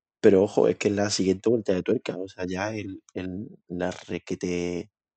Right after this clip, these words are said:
el, el pozo sin fondo ya en el que se meten es,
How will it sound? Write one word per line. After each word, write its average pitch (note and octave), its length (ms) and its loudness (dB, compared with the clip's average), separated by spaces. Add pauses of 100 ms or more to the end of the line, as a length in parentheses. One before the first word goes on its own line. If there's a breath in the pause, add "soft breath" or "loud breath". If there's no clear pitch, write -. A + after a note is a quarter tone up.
(360)
el, - 300 -6
el F2+ 240 -4
pozo G#2+ 680 2
sin G2+ 260 -4
fondo A2 420 -4
ya G#2 180 -4
en G#2+ 100 -4
el G2 140 -4
que G#2 100 -4
se G#2 120 -6
meten G2 460 -8
es, - 360 -4